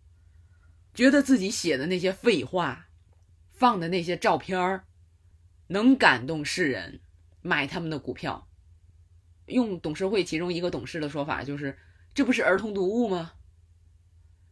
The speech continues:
可是这种儿童读物真的就发出去了。这可能是骗子的最高境界，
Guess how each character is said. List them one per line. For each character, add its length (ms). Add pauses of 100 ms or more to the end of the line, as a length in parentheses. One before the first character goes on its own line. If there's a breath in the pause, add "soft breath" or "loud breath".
(260)
可 120
是 120
这 140
种 160
儿 180
童 200
读 120
物 380 (340)
真 200
的 100
就 100
发 280
出 120
去 160
了。 140 (1120)
这 140
可 140
能 120
是 140
骗 300
子 120
的 120
最 180
高 180
境 220
界， 220